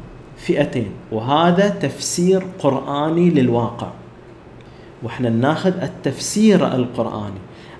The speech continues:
الفهم، الرؤية القرآنية للواقع. الواقع يقول بأن هناك فئة اسمها،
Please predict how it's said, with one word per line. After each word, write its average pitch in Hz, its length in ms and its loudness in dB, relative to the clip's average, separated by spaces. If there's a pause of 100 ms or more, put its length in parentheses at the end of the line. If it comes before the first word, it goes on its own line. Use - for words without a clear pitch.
(120)
الفهم، 151 640 4
الرؤية 147 540 0
القرآنية 147 760 2
للواقع. 175 640 4 (680)
الواقع 131 500 4
يقول 127 380 0
بأن 117 360 -2
هناك 123 380 -2
فئة 180 460 -2 (600)
اسمها، 113 480 -6